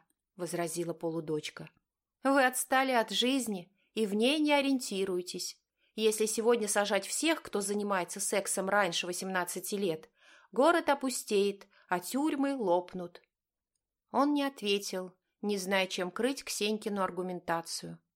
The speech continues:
Возможно, она в чем-то была права. «Мы живем в троглодитской пещере, дядя Слава. Законы тут пишут школьные кошелки в вязаных кофтах, а в американских колледжах все трахаются с двенадцати лет,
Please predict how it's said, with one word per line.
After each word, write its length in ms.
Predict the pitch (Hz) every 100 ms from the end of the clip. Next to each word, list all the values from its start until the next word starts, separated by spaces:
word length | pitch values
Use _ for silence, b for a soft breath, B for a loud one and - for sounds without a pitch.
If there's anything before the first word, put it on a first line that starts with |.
| _ _
Возможно, 760 | 190 190 185 220 269 254 247 233
она 240 | 220 220 214
в 60 |
чем-то 400 | - 269 302 -
была 260 | 214 185 190
права. 540 | - 190 170 165 165 _ _ _ _ _ _ b b b b b b b b
«Мы 180 | 269 269
живем 500 | 285 254 320 320 277
в 120 | -
троглодитской 960 | 233 233 220 226 214 302 427 - 311
пещере, 720 | 294 294 269 - 233 233 214 208
дядя 400 | 185 208 202 190
Слава. 580 | - 185 175 175 175 _ _ -
Законы 540 | 233 285 294 370 320
тут 200 | 277 254
пишут 360 | 262 269 254 233
школьные 480 | - 233 233 226 220
кошелки 760 | 202 196 269 330 330 - 302
в 60 | 254
вязаных 580 | 240 233 220 226 -
кофтах, 600 | - 196 196 - 190 - B B B
а 120 | 220
в 20 |
американских 800 | 220 214 214 202 190 - 196 -
колледжах 540 | 294 339 311 269 285
все 260 | 285 - 320
трахаются 640 | - 220 240 233 226 -
с 40 | 202
двенадцати 680 | 185 190 196 196 196 196 190
лет, 420 | 180 170 170